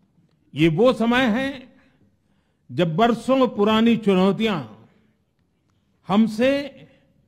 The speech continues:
नए समाधान मांग रही हैं और इसलिए हमें ह्यूमन सेंट्रिक अप्रोच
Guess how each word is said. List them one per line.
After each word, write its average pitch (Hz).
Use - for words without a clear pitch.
नए 220
समाधान 180
मांग 165
रही 135
हैं 101
और 160
इसलिए 214
हमें 190
ह्यूमन 269
सेंट्रिक 208
अप्रोच 208